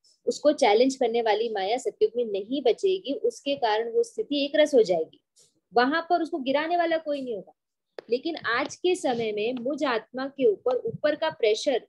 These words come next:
मुझे नीचे गिराने का, ऊपर का pressure छोड़, नहीं कहेंगे इसको, नीचे खींचने वाला pressure बहुत हाई है।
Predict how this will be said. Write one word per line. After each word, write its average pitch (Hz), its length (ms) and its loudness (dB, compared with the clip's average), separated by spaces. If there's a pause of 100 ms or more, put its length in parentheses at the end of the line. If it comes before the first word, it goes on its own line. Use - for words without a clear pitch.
मुझे 214 180 -2
नीचे 226 340 -2
गिराने 247 360 -2
का, - 100 -12 (200)
ऊपर 247 200 -4
का 269 100 -6
pressure 220 280 -8
छोड़, 196 180 -12 (180)
नहीं 180 100 -14
कहेंगे 165 280 -16
इसको, - 220 -20 (520)
नीचे 277 360 0
खींचने 349 640 0
वाला 285 260 0
pressure 180 560 -4 (600)
बहुत 240 520 -4
हाई 285 340 -2
है। 254 280 -6